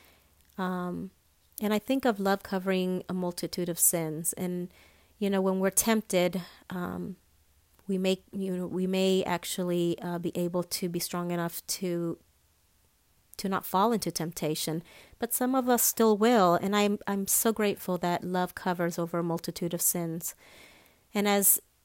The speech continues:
your love covers over a multitude of our sins and your grace, I pray that, um, we remember to extend that same grace towards others and remember that love covers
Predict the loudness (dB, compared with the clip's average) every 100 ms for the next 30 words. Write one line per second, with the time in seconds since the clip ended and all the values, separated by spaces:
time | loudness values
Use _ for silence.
0 | _ 0 4 6 4 2 0 -2 0 0
1 | 0 0 0 -2 -4 -6 -4 -4 2 2
2 | 2 0 0 -2 -4 -6 -10 _ _ _
3 | _ _ _ _ _ _ _ _ -8 -4
4 | -2 -4 -2 0 2 2 4 4 2 -10
5 | -20 -4 -4 -2 0 2 2 0 0 -2
6 | -2 -4 -6 -18 _ -8 -6 -4 -6 -8
7 | -12 _ _ -4 -2 0 0 0 0 0
8 | -2 -4 -4 -2 -4 -4 -4 -4 0 0
9 | -2 -4 0 0 0 -2 -4 -4 -4 -4
10 | -2 0 -2 -4 -6 -6 -4 -6 -6 -4
11 | -4 -4 -4 -4 -2 -2 -2 -4 -4 0
12 | -2 -2 -6